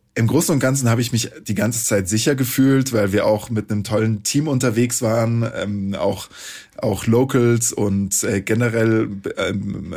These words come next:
bis auf mich alles Mexikaner. Und dann weiß man halt auch, wie man sich so, wie man sich so bewegen soll in der Stadt, um nicht in gefährliche Situationen zu gelangen.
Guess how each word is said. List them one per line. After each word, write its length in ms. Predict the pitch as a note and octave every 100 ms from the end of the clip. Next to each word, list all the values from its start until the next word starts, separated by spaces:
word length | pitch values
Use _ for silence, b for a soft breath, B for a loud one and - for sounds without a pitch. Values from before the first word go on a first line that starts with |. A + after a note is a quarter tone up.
| D#2 -
bis 180 | A2
auf 100 | A2
mich 220 | A2 A2+ A2+
alles 160 | A2+
Mexikaner. 460 | A2 - - A2 C3
Und 60 | A2
dann 160 | G#2
weiß 240 | G2+ A2+ C3
man 120 | A#2
halt 140 | G#2+
auch, 300 | - G#2+ G#2
wie 120 | G#2+ A2
man 180 | A2 G#2+
sich 180 | G2+
so, 360 | - G2+ G2 G2 B B B B B _ -
wie 140 | G#2+
man 140 | A2+ G2+
sich 120 | G#2
so 100 | A2+
bewegen 440 | G2 F#2+ A#2+ C3
soll 580 | A2+ A2 A2+ A2+ A#2 A#2 -
in 120 | A2
der 100 | G#2+
Stadt, 500 | - A2+ G#2+ A#2 -
um 360 | - G#2 G2+ G2+
nicht 520 | - G#2 A#2+ D#3 -
in 180 | G#2+ G#2+
gefährliche 480 | G#2 G#2+ G#2 B2 A#2
Situationen 640 | G#2+ A2+ G#2 A#2 A#2 B2
zu 140 | A#2 A#2
gelangen. 480 | A2+ A2 B2+ C#3